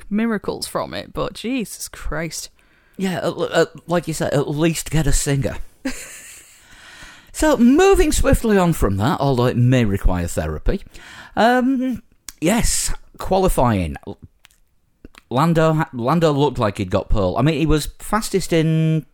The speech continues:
Speaker 2: Q one and Q two as well, wasn't he?
Speaker 1: Ah.
Speaker 2: Oh, that's what he said in his interview. I can't remember if he
Speaker 1: I
Speaker 2: was
Speaker 1: can't,
Speaker 2: or
Speaker 1: I
Speaker 2: not.
Speaker 1: can't remember if I wasn't paying that closer attention to top of the,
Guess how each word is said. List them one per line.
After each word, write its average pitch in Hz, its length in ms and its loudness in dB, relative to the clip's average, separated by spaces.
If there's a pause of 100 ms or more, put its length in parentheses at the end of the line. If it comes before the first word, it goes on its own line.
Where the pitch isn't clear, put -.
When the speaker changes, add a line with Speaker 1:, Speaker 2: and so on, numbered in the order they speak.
(160)
Speaker 2:
Q 165 220 -2
one 170 120 0
and 175 100 -2
Q 185 180 -2
two 302 280 -4
as 104 100 -4
well, - 280 -6 (340)
wasn't 226 320 -2
he? 453 80 -18
Speaker 1:
Ah. - 100 -10 (1300)
Speaker 2:
Oh, 135 80 0
that's 202 160 0
what 208 80 0
he 139 60 -2
said 185 200 -4
in 123 60 -6
his 107 160 2
interview. 147 360 -2
I 113 60 -10
can't - 180 -6
remember 180 300 -2
if - 80 2
he - 60 -4
Speaker 1:
I 240 100 0
Speaker 2:
was - 120 -4
Speaker 1:
can't, - 120 -4
Speaker 2:
or - 60 0
Speaker 1:
I 247 40 2
Speaker 2:
not. 170 120 -2
Speaker 1:
can't - 180 -2
remember 143 240 -6
if - 140 -8
I 143 120 0
wasn't 269 320 -2
paying 254 240 -2
that 208 220 -6
closer 208 320 -4
attention 180 460 -6
to - 100 -12
top - 300 -2
of 147 180 -6
the, - 180 -8